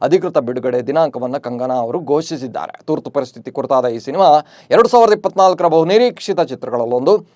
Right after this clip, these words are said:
ತಮ್ಮ Instagram ಖಾತೆಯಲ್ಲಿ ಬರ್ತಾ ಇದೆ, "ಭಾರತದ ಕರಾಳ ದಿನಗಳ ಹಿಂದಿನ ಕತೆ. ಎರಡು ಸಾವಿರದ ಇಪ್ಪತ್ನಾಲ್ಕರ ಜೂನ್ ಹದಿನಾಲ್ಕರಂದು ಎಮರ್ಜೆನ್ಸಿ ತೆರೆಗೆ ಬರುತ್ತೆ. ಚಿತ್ರಮಂದಿರಗಳಲ್ಲಿ ಇಂದಿರಾ ಗಾಂಧಿ ಕತೆಗೆ ಸಾಕ್ಷಿಯಾಗಿ"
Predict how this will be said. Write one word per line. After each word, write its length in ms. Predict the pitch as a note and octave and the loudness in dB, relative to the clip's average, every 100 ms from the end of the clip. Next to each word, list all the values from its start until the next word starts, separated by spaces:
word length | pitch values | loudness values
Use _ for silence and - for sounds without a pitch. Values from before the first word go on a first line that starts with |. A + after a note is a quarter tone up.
| - | -6
ತಮ್ಮ 180 | B2+ A#2+ | -4 -2
Instagram 640 | D3 D#3+ G3+ D#3+ E3 D#3 | -6 -2 0 4 4 4
ಖಾತೆಯಲ್ಲಿ 420 | C3 A#2 A#2 A2 | -2 -4 -4 -6
ಬರ್ತಾ 400 | G#2+ D#3 F3 E3+ | 0 0 2 2
ಇದೆ, 200 | D#3+ D3 | 2 2
"ಭಾರತದ 440 | D3 B2 D#3 D#3+ C#3+ | 0 2 0 0 -6
ಕರಾಳ 540 | B2 B2+ B2+ E3+ G#3 G3 | -4 -2 2 6 6 6
ದಿನಗಳ 340 | C#3 B2+ B2 | 0 -2 -6
ಹಿಂದಿನ 320 | A2+ B2+ B2+ | -6 -8 -8
ಕತೆ. 560 | A#2+ B2+ F#3+ G#3 _ - C3 | -6 -2 -2 -2 _ -6 2
ಎರಡು 200 | D#3+ C#3+ | 2 2
ಸಾವಿರದ 280 | C3+ C3 | 0 2
ಇಪ್ಪತ್ನಾಲ್ಕರ 640 | G3 F#3+ C#3 C#3 C3+ C3 F#3+ | 0 0 -4 0 0 2 -2
ಜೂನ್ 320 | D3+ D#3 E3 | 0 -4 -2
ಹದಿನಾಲ್ಕರಂದು 720 | C3 C3+ G#3+ G3 C3+ B2+ G3 | -4 4 4 4 0 -4 -2
ಎಮರ್ಜೆನ್ಸಿ 580 | D3+ E3 C#3+ F3+ - C3 | 2 0 0 -4 -4 -6
ತೆರೆಗೆ 320 | - D#3 F3 | 2 2 4
ಬರುತ್ತೆ. 640 | D#3+ D3 F3+ G#3 _ - - | 2 2 -2 -4 _ -20 -6
ಚಿತ್ರಮಂದಿರಗಳಲ್ಲಿ 840 | A3 B3+ A#3 G#3+ F#3 E3 D#3 F3 | 2 4 4 2 2 4 4 2
ಇಂದಿರಾ 360 | F3+ D#3 E3+ E3 | -2 -2 2 4
ಗಾಂಧಿ 300 | D3+ D3 C#3 | 2 0 -2
ಕತೆಗೆ 300 | C#3 C3 E3+ | -6 -6 -6
ಸಾಕ್ಷಿಯಾಗಿ" 840 | D3 C3 - C#3 B2+ B2 A3 | -4 -4 -4 -2 -2 -2 -6